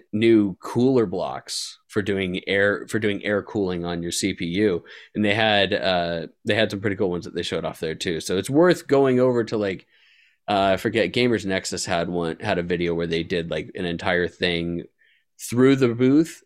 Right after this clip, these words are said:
and then there's a whole other video where they were actually able to talk with engineers. So if you wanna learn more about that,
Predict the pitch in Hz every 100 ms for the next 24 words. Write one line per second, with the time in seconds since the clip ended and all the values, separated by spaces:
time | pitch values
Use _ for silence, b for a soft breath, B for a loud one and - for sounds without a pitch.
0 | _ 113 113 120 117 110 98 - 123 123
1 | 117 117 113 107 104 98 92 90 90 90
2 | 90 90 90 98 92 98 107 92 90 87
3 | 85 - 98 90 90 85 80 73 76 73
4 | 58 - - - _ - 85 80 98 107
5 | 107 107 104 104 107 104 101 92 95 92
6 | -